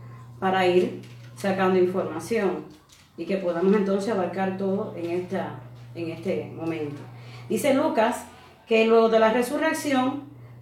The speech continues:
dos seguidores de, ah, de Jesús que iban camino a Emaús.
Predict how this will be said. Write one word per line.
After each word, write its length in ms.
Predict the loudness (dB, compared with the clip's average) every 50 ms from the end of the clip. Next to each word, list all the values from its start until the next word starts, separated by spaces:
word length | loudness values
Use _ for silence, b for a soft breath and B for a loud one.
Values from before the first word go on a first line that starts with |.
| B
dos 360 | -2 4 6 8 8 8 8
seguidores 500 | 6 4 4 6 6 6 6 6 4 4
de, 120 | 2 2 0
ah, 360 | 0 2 2 2 2 2 4
de 100 | 4 4
Jesús 500 | 4 4 2 2 2 0 -2 -2 -6 -4 0
que 140 | 2 4 4
iban 340 | 4 4 4 2 2 2
camino 380 | 4 2 4 4 4 4 4 4
a 40 | 4
Emaús. 540 | 6 6 6 6 6 6 4 2 -4 -12